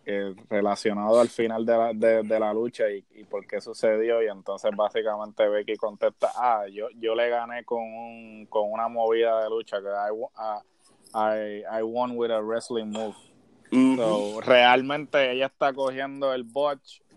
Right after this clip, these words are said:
Speaker 1: y lo está haciendo parte del storyline con, con los promos y todo eso. So, o sea, hay que darle crédito a Becky, porque vamos a ser bien sinceros. O sea, eh,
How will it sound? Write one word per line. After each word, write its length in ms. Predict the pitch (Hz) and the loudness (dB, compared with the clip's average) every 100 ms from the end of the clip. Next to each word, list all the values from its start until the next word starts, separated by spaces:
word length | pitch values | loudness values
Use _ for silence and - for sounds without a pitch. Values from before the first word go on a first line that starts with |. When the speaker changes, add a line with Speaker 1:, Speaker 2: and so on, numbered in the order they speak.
| _ | _
Speaker 1:
y 80 | 120 | -10
lo 180 | 113 110 | -6 -6
está 360 | - 120 120 | -6 -6 -4
haciendo 440 | 123 135 123 127 117 | -6 -8 -8 -6 -4
parte 320 | 120 123 127 | -6 -6 -6
del 320 | 120 120 117 | -4 -4 -6
storyline 680 | - 135 139 131 117 110 110 | -8 -4 -2 -4 -6 -10 -10
con, 340 | 117 107 107 | -12 -10 -12
con 260 | 104 110 107 | -4 -2 -2
los 140 | 104 | -4
promos 560 | - 123 131 131 123 113 | -4 0 2 0 -4 -8
y 80 | 107 | -8
todo 360 | 117 120 123 143 | -6 -4 0 0
eso. 220 | - 110 | -2 -8
So, 320 | 117 107 101 - _ _ - - | -2 -4 -4 -10 _ _ -20 0
o 20 | |
sea, 240 | 117 113 | 6 6
hay 140 | 113 123 | 4 0
que 120 | 156 | 0
darle 400 | 151 156 160 143 | 2 2 0 -6
crédito 400 | 139 147 143 127 | -6 -6 -6 -4
a 120 | 120 | -4
Becky, 340 | 120 113 98 98 - | -4 -8 -14 -16 -16
porque 360 | 92 - 104 101 | -16 -10 -8 -4
vamos 340 | 117 131 143 | -4 0 0
a 80 | 135 | 0
ser 140 | 131 | -2
bien 220 | 127 131 | -6 -10
sinceros. 560 | 123 120 107 113 104 92 92 _ _ | -10 -18 -6 -4 -4 -8 -18 _ _
O 40 | |
sea, 240 | 110 104 101 | -2 -2 -4
eh, 380 | 101 101 98 | -8 -10 -12